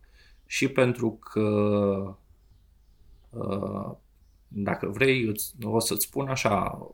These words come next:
cât de repede pot, ca să nu ne lungim, dar ca să înțelegi exact toate, toate dificultățile, între ghilimele, cu care mă confrunt. E, tot de aici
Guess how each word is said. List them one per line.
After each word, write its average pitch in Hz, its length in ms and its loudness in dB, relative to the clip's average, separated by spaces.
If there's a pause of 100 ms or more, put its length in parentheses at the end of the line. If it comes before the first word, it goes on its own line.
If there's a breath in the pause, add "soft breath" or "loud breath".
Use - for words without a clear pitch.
(120)
cât 113 180 -2
de 113 100 2
repede 101 400 0
pot, - 400 -4 (160)
ca 117 120 -4
să - 140 -2
nu 110 140 2
ne 104 140 4
lungim, 95 500 2
dar 131 160 -2
ca 127 140 0
să 120 140 -2
înțelegi 127 440 -2
exact 123 340 -2
toate, 107 560 -2 (480 loud breath)
toate 120 520 6
dificultățile, 107 1300 4 (100)
între 107 280 0
ghilimele, 104 560 0
cu - 180 -8
care 104 600 4
mă 107 240 0
confrunt. 101 540 -2 (420 loud breath)
E, 101 260 6 (760 loud breath)
tot 147 200 8
de 143 60 8
aici 151 360 6